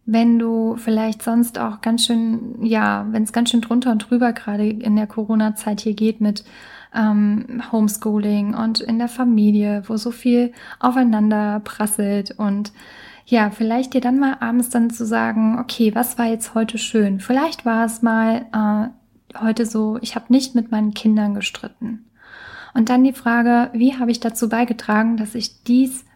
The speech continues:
schön erleben konnte? Mm, vielleicht dann so als Antwort, na, weil ich heute entspannter war und weil ich mich auch selbst besser emotional davon distanzieren konnte. Der Effekt hiervon ist,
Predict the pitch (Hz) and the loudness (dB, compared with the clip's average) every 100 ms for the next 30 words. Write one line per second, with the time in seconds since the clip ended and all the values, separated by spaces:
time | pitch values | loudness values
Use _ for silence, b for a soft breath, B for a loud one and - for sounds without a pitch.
0 | _ - - 294 294 208 202 196 202 - | _ -14 -4 -4 0 0 0 -2 -2 -2
1 | 202 202 214 262 302 _ _ _ _ _ | -2 -2 0 -2 -2 _ _ _ _ _
2 | _ 233 233 233 233 233 254 - 240 240 | _ 2 4 4 2 0 -2 -2 2 2
3 | 240 254 247 240 233 - 233 233 233 233 | 2 2 2 0 -2 0 0 0 -4 -2
4 | 233 254 254 254 226 226 226 226 226 226 | 0 0 0 -2 -2 -2 -2 -2 -2 0
5 | 208 - 240 262 214 196 190 190 208 233 | -2 0 0 2 0 -4 -2 -4 -4 -4
6 | 214 208 214 - _ _ _ _ _ _ | -2 0 0 -4 _ _ _ _ _ _
7 | _ _ - 220 233 233 233 233 - 214 | _ _ -8 0 2 2 2 0 0 -10
8 | - - 247 254 - - B B B B | -8 -2 0 -2 -8 -16 B B B B
9 | B 233 240 269 254 262 262 - _ 233 | B -4 -2 2 2 2 -2 -12 _ 4
10 | 262 262 247 220 220 220 226 214 214 - | 6 4 2 2 2 -2 2 2 2 0
11 | 208 208 254 247 190 - 202 190 214 214 | -2 0 2 4 2 -4 -8 -6 -6 -8
12 | - _ _ _ B B B B B - | -14 _ _ _ B B B B B -4
13 | 226 208 - 330 349 - 208 202 196 202 | -2 -2 -2 -4 -4 0 -2 2 0 0
14 | 202 233 254 - | 2 2 0 -4